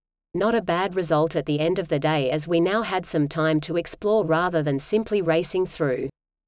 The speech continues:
Did you know that Sudan has more pyramids than Egypt? There wasn't much between the Ethiopia border and Khartoum, the capital of Sudan. We wild camped en route on the side of the highway.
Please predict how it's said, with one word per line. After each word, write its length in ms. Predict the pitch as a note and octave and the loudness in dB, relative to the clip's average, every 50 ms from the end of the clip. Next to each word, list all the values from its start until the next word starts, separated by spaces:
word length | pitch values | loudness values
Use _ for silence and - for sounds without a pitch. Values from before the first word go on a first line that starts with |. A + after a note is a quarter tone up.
| _ _ _ _ _ _ _ _ - | _ _ _ _ _ _ _ _ -8
Did 160 | - F#3+ E3 G3 | -6 -6 -2 0
you 100 | G3 F3+ | 0 2
know 220 | F#3 F3 G3 G#3 | 2 2 2 2
that 160 | G#3+ G3 - | 2 0 0
Sudan 480 | - - E3+ D3+ D3+ F3 D3+ D3+ D#3+ D#3 | 0 0 0 0 2 2 2 2 2 0
has 240 | D3 D#3 D#3 D3+ - | 0 0 -2 0 0
more 200 | D#3 D#3 D#3+ E3 | 2 2 2 2
pyramids 520 | - D#3 D#3 D#3 D#3 D#3 D3+ D#3 D3 - | 2 0 0 2 4 4 2 2 0 -2
than 160 | - D3 C3 | -2 -2 0
Egypt? 540 | C3 C#3 C#3 C#3 - F#3+ A#3 C4 - - - - _ _ _ _ _ _ _ | 0 -2 -2 0 0 0 0 0 -2 -8 -16 -16 _ _ _ _ _ _ _
There 180 | E3 F#3+ G3 F#3 | -2 -2 -2 0
wasn't 380 | F3 G3 A3 A3 A#3+ A#3+ G3+ F3+ | 2 2 2 2 2 0 0 2
much 300 | E3+ F3 E3+ - - - | 0 0 -2 -2 -4 -4
between 360 | D#3+ D3+ - D#3+ D3+ D3+ D3 | -4 -2 0 0 2 2 2
the 180 | C#3+ C#3+ D3+ | 2 0 0
Ethiopia 600 | E3+ F3+ - - E3+ D3+ D3 D3+ D3 E3 D3+ C#3 C3 | -2 -4 -2 0 0 0 0 0 0 0 0 0 0
border 300 | D3 D#3 D#3+ F3 F3+ E3 | 2 4 4 4 4 2
and 200 | C#3+ C#3 C#3 C#3+ | 0 0 -2 -4
Khartoum, 640 | - E3 F3 F#3 F#3+ - - D#3+ C3 B2+ B2+ C#3 D3+ - - | -4 -4 -4 -2 -4 -2 -2 -2 -2 -2 -2 -4 -6 -6 -6
the 100 | E3+ E3 | -6 -4
capital 500 | - F#3 G#3 A3+ - A3+ A3 G#3 F#3+ F#3 | -4 -4 -4 -4 -4 -2 0 0 0 0
of 100 | F3+ - | 0 -2
Sudan. 600 | - - F3+ D#3 D3+ C#3+ C3+ C3 B2+ B2+ B2+ - - _ _ _ _ _ _ _ _ _ _ _ _ _ _ _ | -2 -2 0 0 2 2 0 0 0 -2 -4 -4 -8 _ _ _ _ _ _ _ _ _ _ _ _ _ _ _
We 160 | E3 F3+ G3+ | -2 -2 0
wild 400 | F#3 E3+ E3+ F3+ G3+ E3+ D#3+ D#3+ | 0 2 2 2 2 0 0 -2
camped 380 | - - F3+ F3+ G3 G3 - F3 | -4 -6 -4 -4 -4 -2 -2 0
en 180 | D#3 D3 C#3+ | 0 0 2
route 260 | D3 E3 F3+ F#3+ - F3 | 2 2 2 2 0 0
on 140 | E3 E3 | 0 0
the 80 | D#3 D3 | 0 0
side 380 | - - F3+ F3 F#3 G3+ G3+ G3 | -2 -2 -2 -2 -2 -2 -2 -2
of 80 | F3+ | -4
the 80 | - E3+ | -4 -4
highway. 640 | D3 D3+ D3+ D3 C#3+ C#3 C3+ B2+ B2+ B2+ A#2+ B2+ | -2 0 0 0 2 0 0 0 0 -2 -4 -6